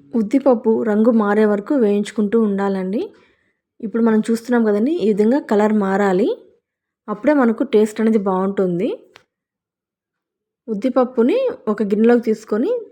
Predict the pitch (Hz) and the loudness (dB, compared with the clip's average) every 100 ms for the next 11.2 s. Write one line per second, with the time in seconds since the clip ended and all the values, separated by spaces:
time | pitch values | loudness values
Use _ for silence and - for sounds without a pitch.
0 | _ _ _ - 226 247 269 208 202 214 | _ _ _ -2 2 2 2 0 2 2
1 | 208 190 196 185 220 453 - _ _ _ | 0 -2 -2 -2 -4 -6 -12 _ _ _
2 | _ _ - 233 269 240 254 269 226 220 | _ _ -8 -2 4 6 4 2 2 2
3 | 233 220 202 202 392 262 220 403 - 247 | 4 4 2 0 0 2 2 0 -2 -4
4 | 214 247 226 233 466 554 - 220 226 233 | -2 2 2 2 0 -4 2 4 6 2
5 | 226 196 196 - 196 185 190 440 - _ | 2 -4 -4 -6 -4 -4 -6 -8 -10 _
6 | _ _ _ _ _ _ _ _ _ _ | _ _ _ _ _ _ _ _ _ _
7 | _ _ _ 220 226 339 427 226 214 247 | _ _ _ 0 2 2 0 0 2 0
8 | - 240 233 302 226 226 233 214 - 196 | 4 4 4 2 0 -2 -2 -2 -2 -4
9 | 302 539 - _ _ _ _ _ _ _ | -2 -2 -4 _ _ _ _ _ _ _
10 | _ 226 247 240 226 220 226 226 226 208 | _ -4 2 4 6 4 6 4 4 2
11 | 214 233 | 2 4